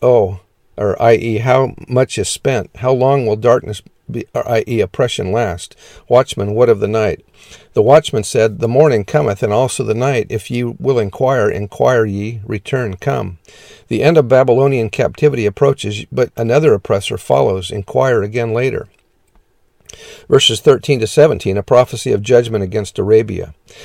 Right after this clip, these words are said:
The burden upon Arabia, in the forest in Arabia shall ye lodge, O ye traveling companies of Ded-, Dedanim.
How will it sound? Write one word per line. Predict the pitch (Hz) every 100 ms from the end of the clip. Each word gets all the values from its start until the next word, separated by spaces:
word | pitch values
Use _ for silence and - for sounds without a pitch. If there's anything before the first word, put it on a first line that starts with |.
| - -
The | 110
burden | 143 170 147
upon | - 135
Arabia, | 123 120 143 107 98
in | 104
the | 107
forest | - 147 147 - 117
in |
Arabia | 110 113 127 117 101
shall | - 117
ye | 113 110
lodge, | 123 120 98 101 -
O | 120
ye | 120 110
traveling | - 117 120 104 95
companies | 139 139 95 95 101
of | 98
Ded-, | 104 123 - -
Dedanim. | 120 143 127 92 80 90